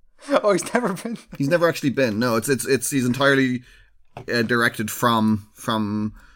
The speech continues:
Speaker 2: Lansk.
Speaker 1: Wait, so
Speaker 2: He hasn't
Speaker 1: wait,
Speaker 2: actually
Speaker 1: hold on. So does, does the poor, does our friend, the poor mine captain, show up for work on a Monday morning and suddenly there's no equipment anywhere?
Speaker 2: Yeah, I, I, um, I'm imagining that, like, he showed up and there were kind of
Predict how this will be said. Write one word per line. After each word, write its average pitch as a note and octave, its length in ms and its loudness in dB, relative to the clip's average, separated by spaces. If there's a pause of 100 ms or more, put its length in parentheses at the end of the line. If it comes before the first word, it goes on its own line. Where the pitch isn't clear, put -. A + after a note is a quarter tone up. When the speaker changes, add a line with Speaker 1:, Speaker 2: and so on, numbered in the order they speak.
(240)
Speaker 2:
Lansk. G#2 500 -4 (220)
Speaker 1:
Wait, C#4 240 2
so B3 120 6
Speaker 2:
He A#3 60 0
hasn't A#3 160 -2
Speaker 1:
wait, - 40 -4
Speaker 2:
actually - 220 -8 (320)
Speaker 1:
hold C4+ 200 0
on. D3+ 140 4
So G#3 140 -4
does, G3 200 -4
does G#3 180 -6
the G3 80 -8
poor, A#3+ 580 2
does - 140 -6
our G3 120 4
friend, A3+ 380 -2
the - 60 -14
poor G#3+ 320 2
mine F#3 340 2
captain, D#3 420 -4
show F#3 240 0
up E3+ 100 0
for D#3 140 -2
work E3+ 260 0
on D#3+ 80 -4
a G3 60 -2
Monday E3+ 300 0
morning E3 400 2
and G2+ 80 -8
suddenly E3 320 -6
there's A#2 220 -6
no D#3 220 0
equipment G3+ 540 -2
anywhere? B2+ 580 -6 (760)
Speaker 2:
Yeah, E3+ 300 6
I, D3+ 220 8
I, D3+ 220 6
um, D#3 260 6
I'm D#3 100 4
imagining D3+ 380 2
that, C3+ 80 4
like, B2 220 -2
he C#3 160 2
showed C3 240 4
up B2+ 260 4
and A#2 200 2
there A#2+ 100 4
were A2+ 360 2 (640)
kind B2+ 160 2
of A#2 440 0